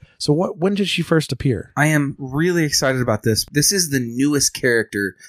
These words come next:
Speaker 2: we have got to cover. She first appeared in Black Panther number two. This is volume four of Black Panther in May of two thousand and five.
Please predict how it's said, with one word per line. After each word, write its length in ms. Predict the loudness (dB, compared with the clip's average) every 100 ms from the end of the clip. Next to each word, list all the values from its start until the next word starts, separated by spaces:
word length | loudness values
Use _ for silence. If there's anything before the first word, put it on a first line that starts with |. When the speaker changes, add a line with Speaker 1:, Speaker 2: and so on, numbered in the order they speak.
| -20 _
Speaker 2:
we 220 | -2 0
have 200 | 0 -2
got 240 | 0 -2 -2
to 80 | -4
cover. 380 | -2 -2 -6 -4
She 580 | 0 2 2 0 -4 -6
first 280 | -2 0 -2
appeared 320 | 0 0 0
in 140 | -2 -2
Black 340 | 0 0 0
Panther 560 | -2 -2 0 0 0 -2
number 280 | 0 2 2
two. 360 | 0 0 0 -4 _ _
This 160 | -2 0
is 140 | 0
volume 380 | 0 0 2 0
four 380 | -2 0 2 2
of 120 | -2
Black 240 | 0 0 -2
Panther 420 | -6 -6 -8 -10 _ _ -8
in 240 | -2 0
May 340 | 2 2 2 2
of 220 | 0 -4
two 240 | -4 -2
thousand 460 | -2 0 0 -2 -6
and 120 | -6
five. 640 | -4 -2 -2 -4 -8 -16